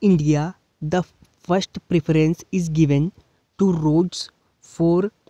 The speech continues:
what purpose?" इस प्रश्न में आपसे पूछा गया है कि कोई भी सड़क का जब निर्माण होता है, तो उसकी पहली प्राथमिकता जो है, वो किन उद्देश्य या पर्पज के लिए दी जाती है।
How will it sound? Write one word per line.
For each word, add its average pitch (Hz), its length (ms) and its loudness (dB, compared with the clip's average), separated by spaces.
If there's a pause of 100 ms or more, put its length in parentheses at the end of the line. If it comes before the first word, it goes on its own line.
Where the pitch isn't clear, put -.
(140)
what 156 360 0 (100)
purpose?" 139 460 -4 (2250)
इस 180 140 -6
प्रश्न 190 300 -6
में 180 100 -2
आपसे 175 200 -8
पूछा 156 320 -6
गया 147 180 -4
है 160 200 -8 (420)
कि 180 240 -4 (260)
कोई 165 180 0
भी 170 140 -2
सड़क 165 320 -6
का 170 80 -6
जब 175 220 -4
निर्माण 151 400 -4
होता 143 300 -6
है, 147 220 -10 (720)
तो - 120 -10
उसकी - 280 -6
पहली 160 420 -4
प्राथमिकता 160 680 -6
जो 160 160 -2
है, 185 220 -4 (480)
वो 185 160 -4 (140)
किन 214 240 2
उद्देश्य 151 600 0 (200)
या 165 140 -2
पर्पज 147 460 -6
के 160 140 -4
लिए 170 180 0
दी 165 180 0
जाती 113 420 -6
है। 147 120 -20